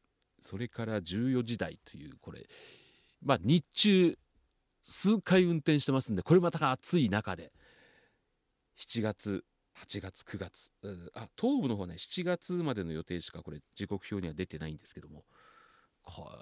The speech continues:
れは大変ですよ。逆に冬はあったかくていいのかなって思うんですけども、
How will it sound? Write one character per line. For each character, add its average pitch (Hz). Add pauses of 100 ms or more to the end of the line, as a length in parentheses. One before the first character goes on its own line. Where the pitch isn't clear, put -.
(160)
れ 62
は 62
大 85
変 90
で 92
す -
よ。 87 (380)
逆 131
に 180
冬 185
は 254
あ -
っ -
た 170
か 180
く -
て -
い 151
い -
の 156
か 110
な 107
っ -
て -
思 113
う -
ん 98
で 85
す -
け 87
ど 78
も、 90